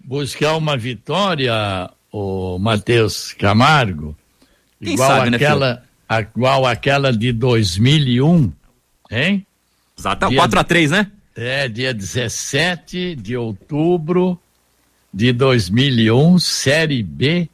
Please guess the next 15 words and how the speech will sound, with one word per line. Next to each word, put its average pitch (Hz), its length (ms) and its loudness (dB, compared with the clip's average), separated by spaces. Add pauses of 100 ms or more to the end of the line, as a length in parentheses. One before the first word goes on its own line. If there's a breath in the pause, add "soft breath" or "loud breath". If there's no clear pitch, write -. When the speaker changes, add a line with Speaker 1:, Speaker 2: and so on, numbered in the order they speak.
(140)
Speaker 1:
Eu 233 180 -4
não 220 120 -2
sei 160 360 2
se - 160 -4
eu 135 80 4
transmiti, 131 840 2 (280 soft breath)
eu 151 100 2
sei 220 260 2
que - 80 -2
eu 285 60 2
transmiti 156 560 2
dois 160 340 4
jogos 110 540 4
lá 107 240 2
só. 87 420 0